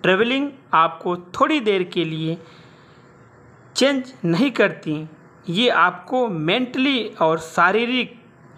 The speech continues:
तौर पर भी तैयार कर देती हैं। इसलिए घूमते रहना चाहिए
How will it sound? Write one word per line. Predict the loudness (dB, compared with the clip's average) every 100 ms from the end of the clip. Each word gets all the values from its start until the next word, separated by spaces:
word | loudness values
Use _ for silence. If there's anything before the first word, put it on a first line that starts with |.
| 0
तौर | 2 2
पर | 2 -2 0
भी | -2 -2 -4 -10 -8
तैयार | -4 0 0 0
कर | 0 0
देती | 2 0 0 -2
हैं। | -2 -4 -10 -20 -20 -20 -10 -6
इसलिए | -2 0 2 2 0 -6 -20 -12
घूमते | -6 0 2 2 2 2
रहना | 2 2 0
चाहिए | 0 0 0 -2 -4 -6